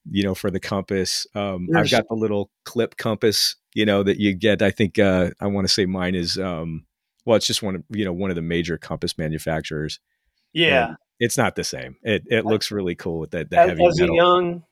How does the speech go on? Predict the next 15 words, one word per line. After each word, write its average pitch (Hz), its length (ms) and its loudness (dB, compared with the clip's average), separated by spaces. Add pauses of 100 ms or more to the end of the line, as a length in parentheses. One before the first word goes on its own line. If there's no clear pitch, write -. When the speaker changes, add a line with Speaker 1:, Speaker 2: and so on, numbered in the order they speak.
(220)
Speaker 2:
as 156 140 -2
a 160 40 -2
young 165 300 4
infantry 156 460 -4
Speaker 1:
<clears throat> 139 40 -2
Speaker 2:
guy, 139 340 4
I 131 40 4
used 131 280 -2
to 151 60 -6
wear 139 220 0
the 123 280 -2
little 143 180 0
Suunto 175 480 0
ones, 123 420 -4 (640)
uh, 127 440 0